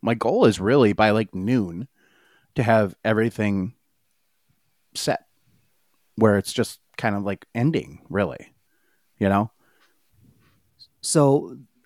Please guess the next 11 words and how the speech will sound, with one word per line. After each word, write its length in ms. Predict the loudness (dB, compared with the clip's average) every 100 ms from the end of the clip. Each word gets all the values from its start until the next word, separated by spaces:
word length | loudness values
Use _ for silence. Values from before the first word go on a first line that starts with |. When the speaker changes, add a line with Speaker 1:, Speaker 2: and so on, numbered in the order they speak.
| _ _ _
Speaker 2:
folks, 380 | -4 -4 -4 -6
don't 380 | 2 2 2 -2
assume 640 | -2 2 4 4 2 -2
that 140 | -6 -4
you 180 | -4
can 180 | -2 -2
be 240 | 0 -2 -2
in 240 | 0 2 2
your 200 | 2 2
own 320 | 2 4 2
mix 500 | 0 -4 -6 -6